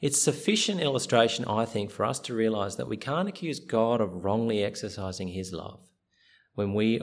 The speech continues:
do that in a similar fashion. And think about it really. If marriage didn't exclude others, what would be special about your marriage? And I bet your wife agrees.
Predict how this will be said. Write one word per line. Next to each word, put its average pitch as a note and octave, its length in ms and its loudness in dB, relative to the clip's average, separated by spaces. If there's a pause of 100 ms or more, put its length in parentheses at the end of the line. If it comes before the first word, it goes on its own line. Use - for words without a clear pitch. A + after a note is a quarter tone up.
(240)
do G#2 200 0
that F2 280 -2
in F2 140 -8
a D#2+ 40 -10
similar E2+ 380 -10
fashion. - 520 -12 (1200)
And F#3 100 0
think F#3+ 200 0
about A2 240 6
it - 80 2
really. G2 340 2
If C#3+ 160 -2
marriage G#3+ 400 2
didn't C3 260 2
exclude A#2 460 4
others, G2 560 2 (720)
what C#4 120 -4
would A#3 100 -4
be F#3+ 100 -2
special F3+ 420 0
about F2+ 240 2
your D#2+ 120 -6
marriage? - 480 -14 (1300)
And D#3 100 -8
I D3 40 -6
bet C3+ 200 -4
your B2+ 120 2
wife B2+ 260 0
agrees. C#3+ 520 -4